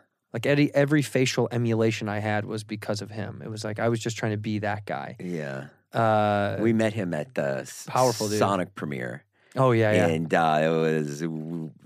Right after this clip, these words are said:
Speaker 2: we were all fucking on Mars after we met him.
Speaker 1: He's a cool dude, man. He's pr-, he probably lived up to the, the hype. You know, he's as, about as real and down to earth as he can be for someone who is
Speaker 2: Yeah.
Speaker 1: a megastar.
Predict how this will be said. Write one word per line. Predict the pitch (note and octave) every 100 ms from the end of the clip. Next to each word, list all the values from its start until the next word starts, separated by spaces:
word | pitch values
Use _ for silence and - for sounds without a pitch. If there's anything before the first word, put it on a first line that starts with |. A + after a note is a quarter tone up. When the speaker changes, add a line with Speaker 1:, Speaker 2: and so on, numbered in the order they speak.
| - C2+
Speaker 2:
we | F2 G2
were | F2 E2 -
all | D#2+ D2+ C#2+
fucking | - - - D#2 - C2
on | B1 B1
Mars | B1 B1 A#1+ A#1
after | A1 B1
we | A#1+
met | A#1 A1+
him. | -
Speaker 1:
He's | A2+ D#3+
a | G#3
cool | - A3+ G3+
dude, | G3 A#3
man. | B2+ B2
He's | E3 F3+
pr-, | -
he | E3+
probably | E3+ F3+ E3
lived | C3 A#2+
up | A2
to | -
the, | G#2+ G2+
the | F#2 G#2
hype. | G2+ G#2+ G2+
You | A2+
know, |
he's | B2 A2+
as, | G#2+
about | G#2 A2
as | G#2 G#2
real | G#2+ A#2+ A#2
and | A2
down | G#2 G#2
to | G2
earth | G2+ G#2
as | G2+
he | G2+
can | - A2 G#2
be | G2
for | G2+ G#2
someone | G#2 G2+ G2
who | G#2
is | G2+ G#2 - -
Speaker 2:
Yeah. | F2 D#2+ C2+ - - _ _ _
Speaker 1:
a | -
megastar. | A2 A2+ A2 G#2